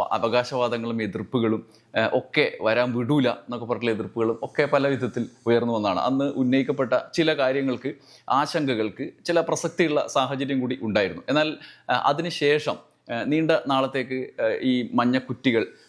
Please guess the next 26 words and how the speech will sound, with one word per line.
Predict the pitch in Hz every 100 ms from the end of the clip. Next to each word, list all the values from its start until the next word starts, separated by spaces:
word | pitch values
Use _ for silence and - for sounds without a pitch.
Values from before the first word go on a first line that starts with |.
| -
നാട്ടുന്ന | 113 117 123 123
പരിപാടി | 110 113 110 - - _ 113
അവിടെ | 107 101 - -
നിർത്തിവെച്ചിട്ടാണ് | 113 - 120 110 - 101
ഉള്ളത്. | 90 90 95 - _ -
ഇപ്പം | 135
നമ്മൾ | 135 131
അതിൻ്റെ | 127 123 127
തുടർ | 113 117
പ്രവർത്തനങ്ങളിലേക്ക്, | 117 107 113 113 113 107 123 143 - - 107
ഏഹ്, | 104 - - - 139
കടക്കുന്നത് | 127 135 147 127 120
കാണുന്നില്ല. | 104 95 95 82 - 151
എന്നാൽ | 156 151 - _ -
കുറച്ച് | 160 160 208
നാൾ | 165 147 113
മുമ്പ് | 110 107 - - - -
സിൽവർ | 156 170 185
ലൈനിൽ | 160 147 135 - -
പുതിയ | 175 190 180
ചില | 147
ഡെവലപ്മെൻറ്റുകൾ | 120 117 110 120 117 107 104
ഉണ്ടായിട്ടുണ്ട്. | 95 95 87
എന്താണെന്ന് | 80 - 139 143 135
വെച്ച് | 135
കഴിഞ്ഞാൽ | 131